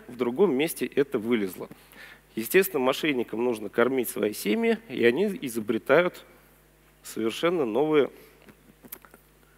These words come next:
методы. Что интересно, мы сейчас говорим о терминалах. На терминале установлено программное обеспечение на банкомате. Обычно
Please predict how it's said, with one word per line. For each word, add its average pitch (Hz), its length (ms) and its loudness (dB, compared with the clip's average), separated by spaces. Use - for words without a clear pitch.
методы. 123 480 0
Что - 260 4
интересно, 190 500 4
мы 104 140 0
сейчас 151 320 2
говорим 123 480 6
о 139 100 2
терминалах. 107 880 0
На 139 300 4
терминале 131 720 2
установлено 120 580 0
программное 104 520 2
обеспечение 120 760 -2
на - 120 -10
банкомате. 104 760 -2
Обычно 117 600 0